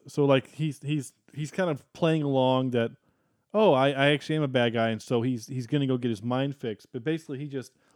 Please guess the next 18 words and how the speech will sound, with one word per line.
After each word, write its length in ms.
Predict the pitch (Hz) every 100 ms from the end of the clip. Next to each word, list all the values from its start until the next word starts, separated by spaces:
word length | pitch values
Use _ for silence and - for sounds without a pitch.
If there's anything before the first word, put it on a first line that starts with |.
| _
like 200 | 156 143
any 260 | 160 165 147
other 240 | 147 147
movie, 460 | 147 139 143 151 156 - _ _ _ -
the 100 | 135
main 360 | 135 143 147
bad 240 | 131 135 139
guy 160 | 139
has 220 | 131 139 -
to 80 | 127
leave 440 | 123 127 143 151 _ _ _
the 100 | 135
room 520 | 117 123 127 135 147 -
so 180 | -
that 220 | 123 117 -
you 120 | 123
can 420 | - 123 113 104 - _ _ -
escape. 560 | 123 - - 127 143